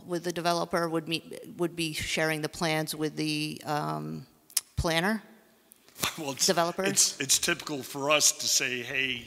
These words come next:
Speaker 2: you've sent this to us. We're gonna give it to our planner, who's the
Speaker 1: It is
Speaker 2: expert,
Speaker 1: typical.
Speaker 2: to review it."
Speaker 1: Yeah.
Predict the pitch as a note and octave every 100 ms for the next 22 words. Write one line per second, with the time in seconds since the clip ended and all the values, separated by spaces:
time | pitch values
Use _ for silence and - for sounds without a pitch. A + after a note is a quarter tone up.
0 | - A#2+ B2+ - C3 G#2+ A#2 - B2 A#2+
1 | - - - - - C3 C3+ C#3 C3 A#2+
2 | - A#2 - C#3+ C#3 B2+ A#2 G#2+ - -
3 | - D#3+ G#2 B2 G#3+ E3+ D3 F3+ D3 C#3+
4 | C#3+ C#3+ B2+ D3+ D3+ D3 - - G3+ D3+